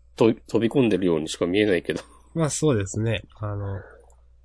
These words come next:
Speaker 2: 小田先生の解釈では、まあこうなったっていうね。
Speaker 1: はい。
Speaker 2: ちょっとよくわかんないですね、これね。
Speaker 1: うん。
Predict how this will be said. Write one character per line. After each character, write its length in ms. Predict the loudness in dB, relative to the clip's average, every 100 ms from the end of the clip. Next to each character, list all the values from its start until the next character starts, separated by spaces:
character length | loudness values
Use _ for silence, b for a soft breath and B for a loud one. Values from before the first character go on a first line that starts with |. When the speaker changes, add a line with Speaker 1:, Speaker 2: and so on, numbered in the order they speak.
| -14 -4
Speaker 2:
小 100 | 0
田 140 | 2
先 240 | 2 2
生 260 | 2 2 2
の 160 | 2 -2
解 260 | -2 -2
釈 280 | -2 -6 0
で 80 | 4
は、 140 | 6
ま 80 | 4
あ 60 | 2
こ 180 | 0 0
う 20 |
な 140 | 0
っ 40 | -2
た 180 | -10
っ 20 | -14
て 240 | -14 -14
い 80 | -10
う 80 | -10
ね。 180 | -12 -18 -20
Speaker 1:
は 380 | -20 -16 -4 -4
い。 80 | -4 -10 -20 -20 -20 -8
Speaker 2:
ち 140 | -2
ょ 100 | 0
っ 20 | 6
と 60 |
よ 60 | 6
く 120 | 8
わ 80 | 4
か 160 | 4 0
ん 40 |
な 40 | 2
い 20 |
で 60 | -2
す 120 | -6
ね、 80 | -8
こ 100 | -10
れ 100 | -12
ね。 180 | -14 -16 -12
Speaker 1:
う 60 | -6
ん。 220 | -6 -8